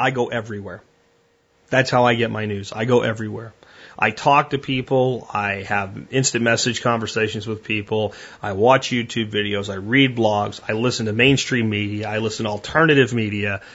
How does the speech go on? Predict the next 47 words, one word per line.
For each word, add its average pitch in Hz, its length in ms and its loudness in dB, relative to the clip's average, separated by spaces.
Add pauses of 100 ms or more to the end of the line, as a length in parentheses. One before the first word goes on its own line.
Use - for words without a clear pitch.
(260)
I 117 100 2
don't 131 320 4
trust 127 400 2
any 123 160 0
one 117 220 0
ex-, - 320 -6
one 127 180 2
source 123 380 0
to 139 60 -2
the 123 60 0
exclusion 139 480 -2
of 135 120 2
the 127 120 2
other 151 280 4
on 117 160 -2
anything. 185 420 0 (800)
Because 135 260 2
the 139 100 -2
same 196 380 2
organization 170 680 0
that 135 60 0
will 127 160 -2
lie 139 260 4
to 170 80 2
me 151 140 0
about 135 300 2
issue 143 320 -2
A 170 220 2
will 139 200 0
actually 165 380 0
be 156 140 0
the 147 100 0
one 143 180 2
that - 100 -4
tells 135 220 0
me 147 60 0
the 139 80 4
truth 139 320 -2
about 127 220 2
issue 120 260 -2
B. 120 320 0 (680)
It 127 100 -2
just 139 400 4 (160)
doesn't 117 320 -2
work 120 220 0
that 101 200 -4
way. 98 220 -8